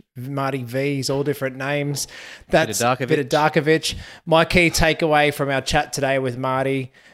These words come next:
Speaker 1: um, resilience and momentum were the words that, that went through, but then also tenacity. If you want something, you gotta work for it and work hard for it and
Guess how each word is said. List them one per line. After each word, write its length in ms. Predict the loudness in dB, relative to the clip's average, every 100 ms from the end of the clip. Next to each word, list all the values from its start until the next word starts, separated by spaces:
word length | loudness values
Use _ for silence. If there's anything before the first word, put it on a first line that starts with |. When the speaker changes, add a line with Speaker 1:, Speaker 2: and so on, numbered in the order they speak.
| -4
Speaker 1:
um, 400 | 0 0 -2 -6
resilience 800 | -4 -2 2 2 2 0 -2 -4
and 100 | -4
momentum 500 | -2 -2 -4 -4 -4
were 80 | -4
the 80 |
words 440 | -2 0 0 0 -4
that, 260 | -6 -8
that 200 | -12 -12 -8
went 240 | -8 -8
through, 340 | -8 -2 -2
but 120 | -2 -4
then 120 | -4
also 400 | -2 -2 -2 -4
tenacity. 680 | -4 -8 -8 -6 -4 -4 -6
If 120 | -8
you 120 | -8
want 360 | -6 -6 -6 -4
something, 300 | -6 -6 -10
you 60 |
gotta 160 | -4 -2
work 400 | -2 -6 -6 -8
for 200 | -8 -8
it 140 | -8 -14
and 220 | -14 -4
work 200 | -4 -4
hard 280 | -6 -8 -8
for 140 | -10
it 80 | -10
and 140 | -12